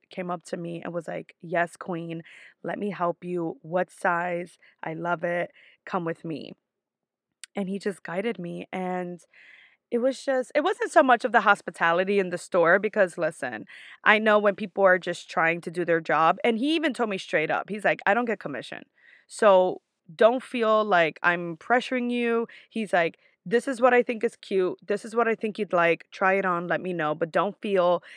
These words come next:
like, if you walk out of the store with nothing, that doesn't affect me at all. Like, we're good."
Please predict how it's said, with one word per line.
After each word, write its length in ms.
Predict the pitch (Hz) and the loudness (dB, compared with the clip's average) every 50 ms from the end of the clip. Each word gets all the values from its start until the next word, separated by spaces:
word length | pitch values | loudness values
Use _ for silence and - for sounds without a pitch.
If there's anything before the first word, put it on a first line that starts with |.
| - - | 0 2
like, 140 | 214 208 196 | 2 2 2
if 80 | 202 | 2
you 80 | 202 233 | 2 2
walk 180 | 240 247 247 254 | 4 4 4 4
out 100 | 247 240 | 2 2
of 80 | 214 214 | 0 -2
the 100 | 220 196 | -6 -8
store 280 | - - 214 202 202 | -4 0 2 4 4
with 180 | 190 180 175 - | 4 2 0 -2
nothing, 420 | 185 175 170 - 202 196 190 196 | -2 -4 -2 -2 -2 -4 -4 -2
that 140 | 170 175 175 | -2 0 0
doesn't 220 | 180 175 170 170 | 0 0 -2 -4
affect 300 | 165 165 - 143 147 - | -6 -4 -4 -4 -4 -6
me 120 | 156 143 123 | -8 -8 -6
at 100 | 107 95 | -6 -6
all. 200 | 65 60 - - _ - | -6 -8 -10 -14 _ -6
Like, 180 | 156 156 156 - _ | -6 -6 -6 -10 _
we're 160 | - 180 170 165 | -4 -2 -2 -2
good." 280 | 160 - 98 76 - | -2 -2 -4 -4 -6